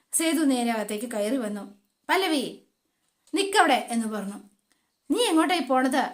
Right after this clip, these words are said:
ഞാൻ എന്ത് തെറ്റ് ചെയ്തിട്ടാ നീ ഇങ്ങനെ? ഞാൻ എത്ര തവണ നിന്നെ വിളിച്ചു, നീ, താൻ എന്താ ഫോൺ എടുക്കാത്തത്?" ഇനി എന്റെ സംസാരിക്കാനാ സേതു ഏട്ടാ?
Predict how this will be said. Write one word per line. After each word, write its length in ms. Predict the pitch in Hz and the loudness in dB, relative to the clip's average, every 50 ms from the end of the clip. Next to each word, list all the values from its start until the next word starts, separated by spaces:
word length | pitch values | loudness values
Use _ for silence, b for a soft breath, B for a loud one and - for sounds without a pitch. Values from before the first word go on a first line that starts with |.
| - - | -6 -4
ഞാൻ 220 | 247 285 349 370 | -2 0 0 0
എന്ത് 380 | 359 320 302 330 349 403 392 392 | 0 0 0 0 0 0 0 2
തെറ്റ് 160 | 302 262 - | 2 0 2
ചെയ്തിട്ടാ 360 | 349 339 320 320 - 349 359 | 0 0 0 0 0 0 2
നീ 140 | 320 285 285 | 2 4 2
ഇങ്ങനെ? 540 | 311 370 359 320 320 320 285 - - - - _ - | 2 2 2 4 4 4 4 2 0 -4 -10 _ -2
ഞാൻ 180 | 247 339 381 370 | -2 0 0 0
എത്ര 400 | 320 302 - - - 427 381 - 381 - | -2 -2 -2 -4 -4 -2 -2 -2 -2 -2
തവണ 320 | 285 262 247 254 311 381 415 | 0 0 2 2 2 2 2
നിന്നെ 240 | 359 320 285 294 294 | 2 2 4 4 4
വിളിച്ചു, 460 | 262 254 254 247 - 277 254 - - b b b b b - 269 | 2 2 2 0 0 -2 -2 -4 -8 b b b b b -2 -2
നീ, 200 | 359 392 381 320 | 0 0 0 -2
താൻ 300 | - - 370 381 381 359 | 2 4 4 4 4 4
എന്താ 180 | 320 330 302 | 2 0 0
ഫോൺ 280 | 294 - 269 269 339 349 | 0 2 2 4 4 4
എടുക്കാത്തത്?" 680 | 285 254 240 233 226 220 247 240 233 247 320 - - - _ _ _ _ _ _ _ _ _ _ _ _ _ _ 294 | 4 2 2 0 -2 -2 0 0 0 0 -2 -4 -8 -16 _ _ _ _ _ _ _ _ _ _ _ _ _ _ -4
ഇനി 160 | 339 392 403 | -2 0 2
എന്റെ 260 | 349 302 277 262 302 | 2 2 2 2 2
സംസാരിക്കാനാ 680 | - - 262 247 262 - 294 277 294 320 330 320 294 262 | 0 0 0 0 2 2 2 2 2 2 2 2 2 2
സേതു 280 | 262 269 240 220 233 226 | 2 0 0 0 -2 -2
ഏട്ടാ? 240 | 220 220 277 370 | -2 -2 -2 -4